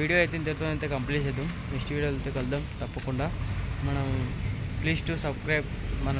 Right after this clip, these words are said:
ఫ్రెండ్స్ కూడా షేర్ చేయండి తప్పకుండా. అందరికి షేర్ చేస్తే మనకు జర సపోర్ట్ అని పెరుగుతుంది. ఓకేనా గైస్, బాయ్ ఫ్రెండ్స్.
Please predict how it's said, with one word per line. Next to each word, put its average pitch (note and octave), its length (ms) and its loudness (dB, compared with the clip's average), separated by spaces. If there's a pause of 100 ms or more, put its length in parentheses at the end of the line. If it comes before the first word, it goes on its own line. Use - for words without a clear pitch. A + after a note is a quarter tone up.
ఫ్రెండ్స్ C#3+ 280 2
కూడా D#3 220 0
షేర్ C#3+ 220 8
చేయండి C3+ 320 4
తప్పకుండా. C3 460 0 (760)
అందరికి E3 280 6
షేర్ D#3+ 200 6
చేస్తే D#3 240 4
మనకు C#3+ 200 2 (240)
జర C3 120 2 (180)
సపోర్ట్ A#2 300 4
అని C#3 140 4
పెరుగుతుంది. - 400 4 (760)
ఓకేనా C#3+ 300 4
గైస్, C#3 220 6 (440)
బాయ్ C3+ 240 6
ఫ్రెండ్స్. D3+ 220 6